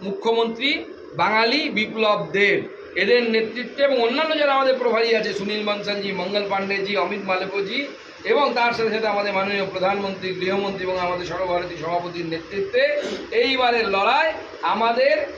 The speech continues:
তৃণমূলকে উৎখাত করে বিজেপি তথা পণ্ডিত দীনদয়াল উপাধ্যায়ের সরকার গঠনের লড়াই, যেখানে অন্তর্দয় আমাদের কুণাদাও আমাদের মাঝে, মাঝে আছেন, বাপিদা আছেন, আমাদের এখানকার জেলার অন্যান্য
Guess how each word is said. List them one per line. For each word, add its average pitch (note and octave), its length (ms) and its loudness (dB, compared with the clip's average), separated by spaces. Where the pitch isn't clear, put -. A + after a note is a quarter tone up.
তৃণমূলকে C#4+ 600 2
উৎখাত A#3 500 0
করে D#4+ 340 4
বিজেপি C#4+ 520 0
তথা C4 300 2
পণ্ডিত B3+ 340 2
দীনদয়াল B3 540 2
উপাধ্যায়ের A#3 520 2
সরকার A3+ 420 0
গঠনের G#3 400 0
লড়াই, F#3 300 2
যেখানে G#3+ 260 0
অন্তর্দয় G#3+ 600 2
আমাদের G#3+ 260 0
কুণাদাও A3+ 440 2
আমাদের A#3 320 2
মাঝে, A3+ 380 0
মাঝে G3+ 280 2
আছেন, A#3 320 0
বাপিদা A3 420 0
আছেন, A#3+ 380 2
আমাদের G#3 320 2
এখানকার A3 600 0
জেলার G3 260 2
অন্যান্য G#3 600 2